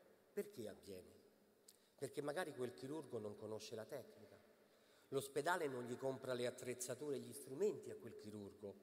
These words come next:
e non può neanche dirlo quel chirurgo, perché altrimenti un suo superiore lo addita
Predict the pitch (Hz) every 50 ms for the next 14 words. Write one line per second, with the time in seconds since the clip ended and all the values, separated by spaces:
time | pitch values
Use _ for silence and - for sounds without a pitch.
0 | - - - - - - - 147 156 170 180 - - 208 214 226 233 240 233 220
1 | 226 220 208 233 233 208 160 143 123 113 104 - - - - - - - - -
2 | - - - - - - 147 139 127 117 - - - 123 110 120 120 120 110 98
3 | - - 101 95 - - - - - - - - - - - - - - - 131
4 | - - 151 147 143 - 151 151 160 165 151 139 - - 127 127 123 113 - -
5 | 156 156 151 143 - - 127 107 107 123 120 123 127 127 120 117 110 107 104 95
6 | - - - - - - - - 117 123 127 127 123 110 110 117 147 151 - -
7 | 160 156